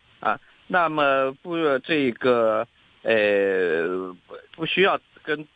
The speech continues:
每个地方的政府直接的这个对接啊。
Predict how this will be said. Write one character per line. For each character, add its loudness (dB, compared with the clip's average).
每 -2
个 -6
地 -2
方 0
的 -2
政 -2
府 -14
直 -8
接 2
的 -2
这 -2
个 -2
对 0
接 0
啊。 -2